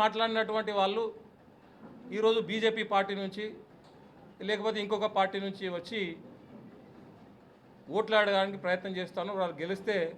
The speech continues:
ఈ ప్రాంతానికి న్యాయం జరగదు. అదేవిధంగా భారతీయ జనతా పార్టీ మళ్ళీ అధికారంలోకి వస్తే ఈ దేశం లోపల ఎన్నికలు అనేటివి ఉండవు,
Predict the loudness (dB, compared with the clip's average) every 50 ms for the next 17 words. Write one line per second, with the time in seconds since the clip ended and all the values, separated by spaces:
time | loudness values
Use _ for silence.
0 | -12 -12 -8 -8 -8 -6 -2 -2 -2 -2 0 -2 -2 -2 -2 -4 -4 -2 -2 -2
1 | -2 0 -2 -2 -2 -2 -2 -2 -4 -6 -8 -14 -14 -12 -10 -10 -10 -10 -8 -8
2 | -8 -8 -8 -8 -10 -12 -16 -20 -20 -20 -20 -20 -20 -20 -20 -20 -20 -20 -20 -20
3 | -20 -20 -20 -20 -20 -20 -6 -2 2 6 8 8 8 6 6 4 4 6 6 6
4 | 6 6 4 -2 -10 -4 2 4 4 4 2 2 0 0 2 0 0 0 0 0
5 | 0 2 2 0 0 0 -2 -4 -4 -6 -8 -12 -16 -20 -20 -20 -18 -16 -16 -14
6 | -14 -16 -16 -18 -20 -20 -20 -20 -20 -20 -20 -20 -20 -20 -20 -20 -20 -20 -20 -20
7 | -20 -18 -16 -14 -8 -4 -2 0 0 4 6 6 6 6 6 4 4 4 4 2
8 | 2 2 0 0 -2 -4 -2 -2 -2 0 0 0 0 0 -2 -2 -2 -2 -2 -2
9 | -2 -2 -2 -2 -2 -2 -2 -2 -4 -4 -4 -2 -2 0 -2 -2